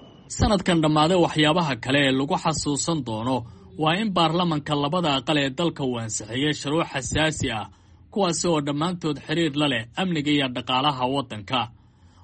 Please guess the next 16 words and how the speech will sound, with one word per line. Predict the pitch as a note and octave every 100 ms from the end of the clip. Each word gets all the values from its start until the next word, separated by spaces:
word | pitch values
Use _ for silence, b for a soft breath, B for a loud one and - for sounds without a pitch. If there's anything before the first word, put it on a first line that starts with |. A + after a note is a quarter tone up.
| b
Waxaa | G2+ - A#2
ka | D3+
mid | D3 C3
ahaa | A#2 A2+ G2+ b b b
sharciga | - G#3 F3 E3 D#3
la | C#3+
dagaalanka | C3+ C#3 D#3 D#3+ C3+ A#2 D3 C#3 - - -
argagixisada | C#3 C3 B2 - C3 - D3+ G#2 - b b b -
iyo | A#2+
sharciga | B2 F3 D3 C#3+ D3
hay-adda | C3+ C#3 D#3 D#3 C#3+
nabad | C3+ C3
sugidda | A#2+ C#3 D#3+ D3 A#2 G#2
iyo | B2 C3
sirdoonka | - B2+ E3+ D3+ C#3 C3
qaranka, | D#3 C#3 A#2 A2